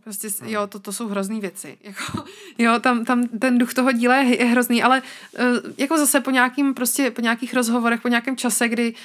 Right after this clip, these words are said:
Speaker 1: kdy jsem byla schopná to zpracovat, eh, jaksi hlavou, jo, tak možná bych na, na těch dílech našla i nějakou hodnotu.
Speaker 2: Takže nějaký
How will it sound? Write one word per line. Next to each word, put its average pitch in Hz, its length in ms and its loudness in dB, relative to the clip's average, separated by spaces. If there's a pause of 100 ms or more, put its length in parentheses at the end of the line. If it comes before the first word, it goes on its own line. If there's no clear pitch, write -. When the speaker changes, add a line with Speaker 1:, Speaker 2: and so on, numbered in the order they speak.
(140)
Speaker 1:
kdy 233 160 0
jsem 247 160 0
byla 240 160 2
schopná 226 360 -2
to 247 80 -6
zpracovat, 214 600 -2
eh, 202 520 -4
jaksi 208 240 -4
hlavou, 190 460 -2 (140)
jo, 202 200 0 (340)
tak 233 140 -2
možná 247 280 2
bych 240 120 -2
na, 240 180 2
na 226 160 -2
těch 240 180 -4
dílech 226 260 0
našla 208 300 -2
i 202 60 -4
nějakou 208 300 -2
hodnotu. 190 500 -6 (800)
Speaker 2:
Takže 123 240 -6
nějaký 143 180 0